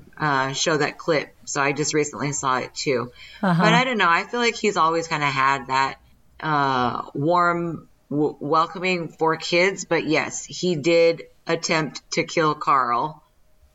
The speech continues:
Speaker 2: Yeah.
Speaker 1: Um, and other attacks on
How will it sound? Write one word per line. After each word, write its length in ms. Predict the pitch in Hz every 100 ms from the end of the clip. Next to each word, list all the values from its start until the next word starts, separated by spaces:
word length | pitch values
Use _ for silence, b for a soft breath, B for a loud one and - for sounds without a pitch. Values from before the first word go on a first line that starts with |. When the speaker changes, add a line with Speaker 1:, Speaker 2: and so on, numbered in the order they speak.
| _ _ -
Speaker 2:
Yeah. 260 | - -
Speaker 1:
Um, 840 | 113 156 151 147 143 139 139 - - _ _ - -
and 220 | 214 214
other 800 | 190 196 202 196 175 156 151 156 _ _ - - _
attacks 640 | 180 185 175 151 151 - -
on 640 | - 147 143 143 143 143